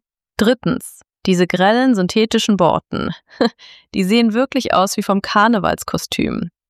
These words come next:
Gewebte Borten, Stickereien oder einfach schöne Stoffapplikationen machen so einen Unterschied.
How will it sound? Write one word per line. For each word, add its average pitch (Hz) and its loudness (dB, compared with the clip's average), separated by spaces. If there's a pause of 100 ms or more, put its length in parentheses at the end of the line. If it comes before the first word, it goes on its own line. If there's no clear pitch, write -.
Gewebte 226 0
Borten, 214 2
Stickereien 202 0
oder 220 0
einfach 214 0
schöne 233 2
Stoffapplikationen - 0
machen 196 2
so 240 0
einen 214 0
Unterschied. 202 0